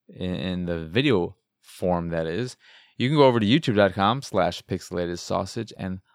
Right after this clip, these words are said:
watch a video or two there. It's the best way to consume Attack the Backlog. I say the last episode was for Donut County,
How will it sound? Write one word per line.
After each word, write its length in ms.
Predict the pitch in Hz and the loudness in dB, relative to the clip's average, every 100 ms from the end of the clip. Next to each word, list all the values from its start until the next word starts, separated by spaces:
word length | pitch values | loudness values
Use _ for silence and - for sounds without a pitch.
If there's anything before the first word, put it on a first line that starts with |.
| _ | _
watch 300 | - 113 107 | 0 0 0
a 20 | 98 | -2
video 300 | 101 101 98 | 0 2 2
or 80 | |
two 240 | 95 98 90 | -2 -4 -6
there. 540 | 82 78 87 92 131 | -6 -4 -2 0 -2
It's 180 | 160 - | -6 -8
the 60 | 85 | 0
best 240 | 98 - | 0 0
way 100 | 98 | -4
to 140 | 92 - | -4 -6
consume 400 | 95 - 107 101 | -8 -2 -2 -2
Attack 300 | 104 101 101 | -2 -4 -2
the 60 | |
Backlog. 460 | 92 110 - 98 98 _ _ - | -2 -2 0 -2 -2 _ _ -6
I 180 | 156 220 | -2 -2
say 300 | - 87 90 | 0 -2 0
the 140 | 90 | -2
last 280 | 90 95 - | 0 0 -2
episode 420 | 90 95 - 95 | -6 -6 -6 -8
was 140 | 95 | -10
for 360 | - 98 95 95 _ _ _ _ _ _ _ _ 92 | -6 -2 -2 -4 _ _ _ _ _ _ _ _ -4
Donut 420 | 107 110 104 90 | 2 2 2 -2
County, 500 | 127 165 120 117 | -6 -4 -4 -6